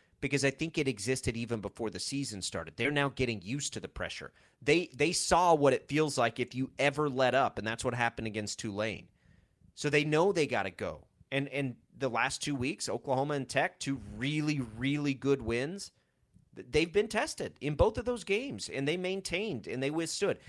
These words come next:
It would be awesome to see them come in and roll Iowa State. On the road against that defense, they just showed us against Kansas that's probably not gonna happen. But it could, and it'd feel really good, and we'll see. But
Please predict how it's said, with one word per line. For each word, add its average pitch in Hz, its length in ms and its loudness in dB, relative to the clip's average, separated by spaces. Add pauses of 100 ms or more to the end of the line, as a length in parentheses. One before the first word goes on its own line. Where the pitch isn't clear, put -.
(200)
It 220 200 0
would 220 180 2
be 160 220 -8 (180)
awesome 170 600 0
to 123 120 -6
see 165 260 -6
them 131 240 2
come 160 300 0
in 120 300 -2 (260)
and 113 380 -2
roll 147 360 8
Iowa 110 380 4
State. 87 400 -2 (560)
On 156 240 4
the 165 100 4
road 175 360 8
against 170 300 0
that 170 200 2
defense, 202 600 -4 (200)
they 151 140 2
just 208 200 2
showed 208 260 4
us 170 120 -2
against 143 300 0
Kansas 139 440 0
that's 131 200 2
probably 151 500 2
not 120 240 0
gonna 107 160 0
happen. 104 380 -2 (1040)
But 120 140 2
it - 100 -8
could, 214 360 2 (240)
and 120 140 0
it'd 117 140 -2
feel 208 240 2
really 120 260 2
good, 87 320 -2 (480)
and 127 100 0
we'll 156 140 4
see. 170 160 2
But 113 240 0